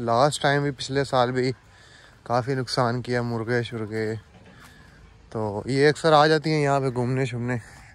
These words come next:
यहाँ पे फिरते रहना। वो फिर एक थोड़ी सी इनमें है भी वीक थी, छोटी थी, तो वो पकड़ ली फिर। लेकिन जब इन्होंने चीखना चिल्लाना शुरू किया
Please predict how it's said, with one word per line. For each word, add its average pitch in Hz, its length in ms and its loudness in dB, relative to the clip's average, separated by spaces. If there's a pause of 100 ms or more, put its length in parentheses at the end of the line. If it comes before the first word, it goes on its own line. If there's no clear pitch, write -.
(580)
यहाँ 127 260 -2
पे 135 80 -4
फिरते 131 400 -4
रहना। 120 280 -6 (1040)
वो 131 80 -6
फिर 127 200 -2
एक 127 320 2
थोड़ी 143 200 2
सी 135 100 -4
इनमें 131 200 -2
है 117 240 -2
भी 143 120 0
वीक 131 260 -4 (100)
थी, - 80 -2
छोटी 123 380 -4
थी, 127 140 -6 (960)
तो 135 100 -2
वो 135 260 6
पकड़ 123 320 0
ली 123 140 0
फिर। 117 180 -4 (380)
लेकिन 131 280 0
जब 131 180 2
इन्होंने 131 300 -2 (260)
चीखना 135 400 0
चिल्लाना 120 480 -2
शुरू 135 240 -4
किया 123 300 -4